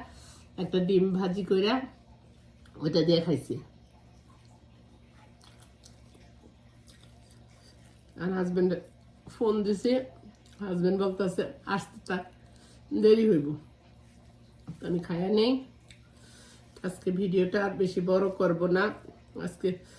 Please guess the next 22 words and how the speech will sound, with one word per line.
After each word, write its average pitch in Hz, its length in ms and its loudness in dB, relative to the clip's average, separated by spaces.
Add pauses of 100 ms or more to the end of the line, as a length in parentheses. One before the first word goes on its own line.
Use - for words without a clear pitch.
(240)
সত্যি 220 360 0
সত্যি 196 260 0
ভিডিও 185 280 2
করতে 190 260 -2
কোনো 190 220 2
মন 196 240 0
চাইতেছে 180 540 0
না, 190 260 0 (120)
অনেক 202 340 -2
লেজিনেস 180 560 2
লাগতেছে। 185 560 -4
তো 180 360 -2 (440)
প্রতিদিন 196 420 0
একটু 185 140 -2
হাজিরা 180 420 0
খাতায় 196 320 -2
নাম 202 260 2
দেই, 190 200 4
তো 196 240 0
হাজিরা 180 440 0
খাতায় 180 220 -2
যদি 180 280 2